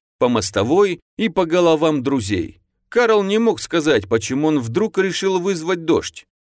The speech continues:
Идея появилась внезапно и оказалась правильной. Вода смыла призраков, отпустила и непреодолимая тоска.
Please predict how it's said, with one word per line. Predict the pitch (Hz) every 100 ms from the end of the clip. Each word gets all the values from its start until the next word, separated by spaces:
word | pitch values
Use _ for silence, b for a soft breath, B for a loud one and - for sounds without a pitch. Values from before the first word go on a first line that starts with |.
| _
Идея | 110 120 175 170
появилась | 131 131 131 156 131 98
внезапно | 95 117 101 165 226 123 92 - _ -
и | 107
оказалась | 104 117 135 170 165
правильной. | - 208 226 139 95 - _ _ _ _ -
Вода | 104 156 233 202
смыла | - 160 156 110
призраков, | 98 196 220 190 175 190 165 _ _ -
отпустила | 127 113 135 - 214 226 208
и | - 214
непреодолимая | 196 180 170 170 151 147 143 143 131 117
тоска. | 92 95 - 87 65